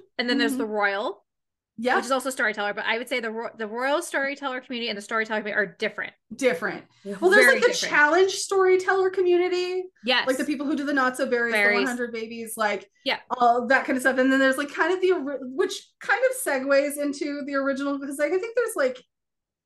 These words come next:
Speaker 2: I think there's a little bit more overlap happening between, like, the Not So
Speaker 1: Mm-hmm.
Speaker 2: Berries and, like,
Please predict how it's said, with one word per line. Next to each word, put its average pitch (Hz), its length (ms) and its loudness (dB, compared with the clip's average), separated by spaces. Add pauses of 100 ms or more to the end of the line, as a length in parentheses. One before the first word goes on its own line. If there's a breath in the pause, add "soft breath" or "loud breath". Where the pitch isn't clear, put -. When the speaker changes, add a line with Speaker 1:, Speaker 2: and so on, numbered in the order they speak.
(460)
Speaker 2:
I 349 60 0
think 508 180 -2
there's 494 180 2
a 359 40 0
little 349 160 0
bit 339 120 -2
more 311 220 0
overlap 269 640 0
happening 311 400 -4
between, 302 460 -8
like, 247 340 -4
the 254 80 0
Not 247 220 0
So 269 60 -4
Speaker 1:
Mm-hmm. 254 60 0
Speaker 2:
Berries 240 380 0
and, 226 160 -6
like, 214 200 -8